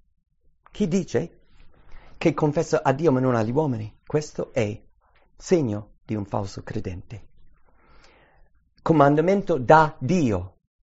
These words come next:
non da Marco, da Dio. Giacomo cinque sedici. Imperativo, comandamento nel greco. "Confessate i vostri falli gli uni agli altri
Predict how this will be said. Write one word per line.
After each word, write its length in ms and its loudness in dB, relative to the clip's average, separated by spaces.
non 200 0
da 80 -4
Marco, 440 -20
da 120 -4
Dio. 400 -6
Giacomo 460 -2
cinque 380 -8
sedici. 600 -10
Imperativo, 1000 -2
comandamento 640 0
nel 240 -2
greco. 400 -6
"Confessate 960 0
i 280 0
vostri 400 2
falli 600 0
gli 180 -2
uni 320 4
agli 260 4
altri 480 4